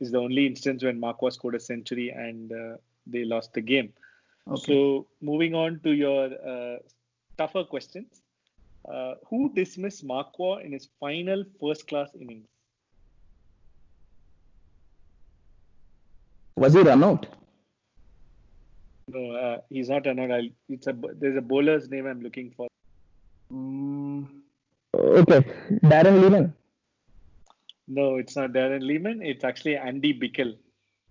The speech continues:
Speaker 2: Okay, Queensland.
Speaker 1: Okay, so your last, uh, of your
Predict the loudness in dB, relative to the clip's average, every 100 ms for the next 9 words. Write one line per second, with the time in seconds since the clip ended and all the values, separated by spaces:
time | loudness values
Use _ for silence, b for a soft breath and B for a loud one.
0 | _ _ _ -20 -12 -10 -10 -12 -12 -12
1 | _ _ _ _ -4 -4 -6 -14 -18 -18
2 | _ _ _ _ _ _ -20 -20 -20 -16
3 | -16 -16 -8 -4 0 2 2 0 -2 -4
4 | -8 -4 -4 -6 -10 -12 -10 -8 -8